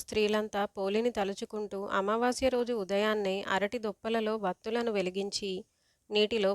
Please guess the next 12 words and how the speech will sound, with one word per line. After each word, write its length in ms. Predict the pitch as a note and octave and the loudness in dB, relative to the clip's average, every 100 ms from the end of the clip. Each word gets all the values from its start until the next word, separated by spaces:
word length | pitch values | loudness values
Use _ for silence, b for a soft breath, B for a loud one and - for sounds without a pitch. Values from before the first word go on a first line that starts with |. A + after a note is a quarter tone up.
| A3+ | 2
వదులుతారు. 580 | G3 F#3 G3 F3+ F3+ F#3 - _ _ - A3+ | -2 -4 0 0 0 -6 -16 _ _ -2 2
ఈ 40 | A#3 | 4
రోజున 320 | G#3 A#3+ C4+ B3+ | 4 2 2 0
పోలి 260 | G#3 G3+ A#3 G3+ | -2 0 0 0
కథను 340 | F3 G3+ A#3+ A#3+ | -2 -2 -4 -4
చెప్పుకొని 460 | G#3 - G#3 G3+ G3+ | -6 -6 -6 -6 -4
బ్రాహ్మణులకు 680 | G3 F#3+ G3 A#3 B3 A#3+ A#3 G3 | -2 -2 0 -2 -2 -2 -4 -6
దీపాన్ని 540 | F#3+ - G#3+ G#3 G3+ G3+ F#3 | -6 -4 -4 -2 -2 -2 0
లేదా 300 | F#3+ G#3 G3+ G#3+ | 0 0 -2 -4
స్వయం 300 | - F#3 G3+ A3+ | -4 -4 -4 -2
పాకాన్ని 420 | A3+ G#3+ G3 F3+ G#3+ | -2 -2 -4 -2 0
దానం 260 | A3 G3+ F3+ | 2 0 -2